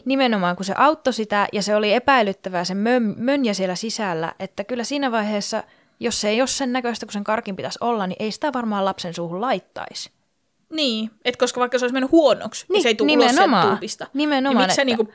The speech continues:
Speaker 2: puristelisit sitä
Speaker 1: Niin,
Speaker 2: sieltä oikein
Speaker 1: et jos sen
Speaker 2: ulos?
Speaker 1: pitää olla jauhetta ja se on mömmöä, niin onko se kunnossa?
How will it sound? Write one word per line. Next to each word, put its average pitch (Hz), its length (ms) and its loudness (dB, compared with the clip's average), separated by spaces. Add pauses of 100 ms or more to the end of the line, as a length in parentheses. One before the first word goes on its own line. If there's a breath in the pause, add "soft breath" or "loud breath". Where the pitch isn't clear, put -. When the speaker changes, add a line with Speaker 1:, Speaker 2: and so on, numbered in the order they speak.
(120)
Speaker 2:
puristelisit 269 760 2
sitä 247 160 4
Speaker 1:
Niin, 202 160 6
Speaker 2:
sieltä 226 320 -2
oikein 220 200 2
Speaker 1:
et 226 40 2
jos 247 180 6
sen 240 100 4
Speaker 2:
ulos? 214 80 0
Speaker 1:
pitää 240 140 4
olla 214 180 2
jauhetta 208 680 2
ja 196 60 0
se 196 100 -2
on 190 60 0
mömmöä, 175 540 2 (240)
niin 185 140 0
onko 196 160 2
se 196 120 2
kunnossa? - 520 -4